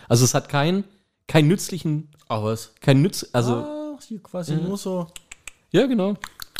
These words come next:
Speaker 2: <laughs> Ohne Witz.
Speaker 1: Ja. Wollte ich nur mal so als Leckerle raushauen.
Speaker 2: Die Evolution der Menschheit. Weißt du was, droppt dann so zwischendrin mal so rein?
Speaker 1: Zwischen der ganzen flachen Grütze?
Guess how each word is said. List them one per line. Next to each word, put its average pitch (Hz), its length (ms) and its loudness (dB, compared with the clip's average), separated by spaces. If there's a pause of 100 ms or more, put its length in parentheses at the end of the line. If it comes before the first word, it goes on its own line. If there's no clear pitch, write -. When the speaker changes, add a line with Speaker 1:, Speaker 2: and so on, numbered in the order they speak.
(320)
Speaker 2:
<laughs> - 680 -8
Ohne 262 460 -8
Witz. 269 180 -16 (540)
Speaker 1:
Ja. 139 160 0 (680)
Wollte 127 140 2
ich 127 40 2
nur 131 120 4
mal 135 60 2
so 131 120 0
als 107 160 0
Leckerle 127 260 0
raushauen. 131 520 -2 (340)
Speaker 2:
Die - 40 -2
Evolution 113 1000 -2
der 147 100 -6
Menschheit. 113 680 -8 (400)
Weißt 160 180 -2
du 208 60 -2
was, 220 180 0
droppt - 400 -2
dann 202 160 -2
so 190 100 -4
zwischendrin 185 640 -6
mal 190 160 -6
so 165 140 -6
rein? 151 260 -10 (100)
Speaker 1:
Zwischen 151 280 4
der 123 80 4
ganzen 143 500 0
flachen 131 380 -4
Grütze? 147 480 -2